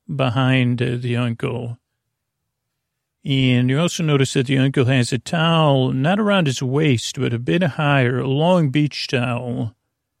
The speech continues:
uh, looking a bit like an apron, because instead of the beachy print with the cartoon characters, it's turned, uh, upside, uh, or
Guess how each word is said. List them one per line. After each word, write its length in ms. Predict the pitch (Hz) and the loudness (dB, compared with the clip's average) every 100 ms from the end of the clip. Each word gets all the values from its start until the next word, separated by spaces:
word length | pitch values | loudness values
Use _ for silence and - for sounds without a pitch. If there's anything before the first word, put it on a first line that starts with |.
| _ _ _ _ _ _ - | _ _ _ _ _ _ -6
uh, 40 | 135 | -4
looking 640 | 135 135 143 151 - 143 | -2 0 2 2 2 0
a 60 | 135 | 2
bit 160 | 147 | 2
like 240 | 151 139 123 | 4 4 4
an 100 | 123 | 4
apron, 480 | 143 143 123 117 | 2 2 -2 -2
because 260 | 120 117 123 | -2 -2 -2
instead 380 | 127 - 147 139 | -2 -2 0 0
of 140 | 127 | 0
the 80 | 127 | -2
beachy 560 | 120 135 135 - 139 123 | 0 -2 -2 -4 -4 -4
print 680 | - 143 139 127 123 - - _ _ _ _ _ _ _ _ - | -6 0 2 2 -2 -10 -18 _ _ _ _ _ _ _ _ -10
with 320 | 147 135 - | -2 -2 -2
the 100 | 131 | -2
cartoon 600 | 170 143 127 160 135 127 | 2 2 2 0 0 0
characters, 680 | 143 123 120 - 127 117 113 | 2 2 2 0 -2 0 0
it's 240 | 117 - | -4 -4
turned, 420 | - 143 131 123 131 | -4 -2 0 0 -2
uh, 380 | 127 123 139 | -4 -6 -6
upside, 680 | 131 135 127 - 127 120 120 | -4 -2 -4 -2 -2 0 -2
uh, 60 | 139 | -4
or 680 | 139 143 139 123 120 120 | -6 -6 -4 -4 -4 -6